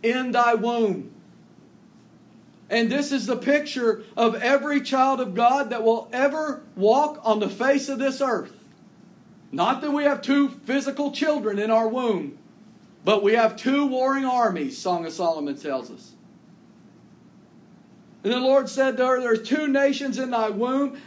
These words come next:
and two manner of people shall be separated from thy bowels." And we already know, Romans tells us, the Lord said, "I hate one and I love the other." The Lord hates our old nature.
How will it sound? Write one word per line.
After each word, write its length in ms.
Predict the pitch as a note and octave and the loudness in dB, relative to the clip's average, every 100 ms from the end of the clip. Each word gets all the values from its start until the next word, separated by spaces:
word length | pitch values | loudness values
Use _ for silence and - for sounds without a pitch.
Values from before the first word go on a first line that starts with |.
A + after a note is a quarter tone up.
| - | -2
and 260 | A3+ G#3+ | 0 0
two 280 | - C#4+ D4+ | -2 -2 0
manner 400 | C4+ C#4 C#4+ C#4 | 0 0 0 0
of 120 | C4 | 0
people 420 | C#4 C#4+ - G#3+ G#3 | -2 -2 0 0 -2
shall 280 | A#3+ A3 | 2 4
be 140 | A3 A3 | 4 -2
separated 840 | A3 C4+ C#4 - G#3+ G#3 G3 G3 | -4 0 0 2 0 0 -2 -2
from 180 | G#3+ G#3 | -4 -4
thy 200 | G#3 G3+ | -4 -4
bowels." 420 | F3+ G3 E3 C3+ - - - | -2 0 -2 -4 -12 -20 -12
And 120 | B2+ | -6
we 140 | C#3 G#3+ | 0 2
already 300 | B3 C4 D4 | 2 0 -2
know, 260 | D4+ C4+ | 0 2
Romans 420 | B3 C#4+ C4+ A3 | 2 0 0 -2
tells 300 | - G#3+ G#3 | -2 -2 -2
us, 160 | G#3 - - - - _ - - - - - C#3+ | -6 -8 -20 -20 -20 _ -20 -20 -20 -20 -10 -2
the 100 | D3 | 0
Lord 460 | D#3+ A3 B3 A3+ | 4 4 2 -2
said, 260 | - A#3 A3+ | -2 0 2
"I 200 | F#3 E3+ | 0 2
hate 360 | A3+ C4+ C#4 | 2 2 0
one 480 | B3+ C4+ E4 D4 - - - - | 0 4 4 4 -2 -16 -18 -4
and 160 | G3 F3+ | 0 2
I 100 | E3+ | 4
love 320 | F3 B3 G3 | 4 4 2
the 140 | C4 | 2
other." 300 | B3+ A3+ - - - - - - - - - - - - - - | 4 2 0 -16 -20 -20 -20 -20 -20 -20 -20 -20 -20 -20 -16 -6
The 120 | D#3 | 0
Lord 340 | G3 C#4 C4+ | 4 4 2
hates 400 | G3 D4+ E4 - | 6 8 8 6
our 220 | A#3 G#3 G#3+ | 2 2 4
old 180 | A3 G#3+ | 2 4
nature. 380 | A3 F#3 - | 0 0 -8